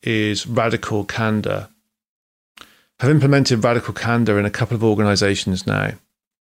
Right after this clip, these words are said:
Radical Candor is where you care personally,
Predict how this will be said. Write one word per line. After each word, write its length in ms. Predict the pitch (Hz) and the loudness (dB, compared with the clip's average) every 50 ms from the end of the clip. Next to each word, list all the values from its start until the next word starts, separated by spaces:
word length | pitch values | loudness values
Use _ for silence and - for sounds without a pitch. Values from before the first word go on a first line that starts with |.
| _ - - - - - - | _ -18 -16 -16 -12 -2 2
Radical 500 | 131 139 147 160 156 160 160 - 139 131 | 2 4 4 4 2 0 2 2 0 0
Candor 560 | - - 127 139 139 135 127 107 107 98 98 | 0 0 2 2 4 2 2 2 2 0 0
is 200 | - 113 107 104 | 0 -2 -2 0
where 160 | 113 117 110 | 0 2 2
you 180 | 110 107 107 101 | 4 2 2 0
care 400 | - - - - 135 139 143 143 | -2 -4 -4 0 2 2 2 0
personally, 800 | - - 127 131 127 - - - 110 98 92 95 104 120 127 | 0 0 0 0 0 0 0 0 0 2 2 2 0 -2 -4